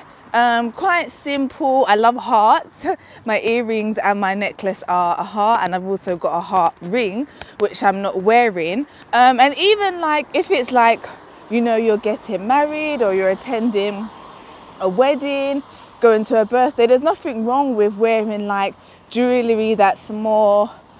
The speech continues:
um, more shiny, <laughs> I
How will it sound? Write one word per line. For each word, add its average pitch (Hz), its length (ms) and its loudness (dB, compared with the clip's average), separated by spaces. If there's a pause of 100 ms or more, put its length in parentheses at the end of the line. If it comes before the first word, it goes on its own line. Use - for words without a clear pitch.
(200)
um, 202 640 0 (840)
more 226 240 2
shiny, 269 640 2
<laughs> - 40 8 (480)
I 294 200 -4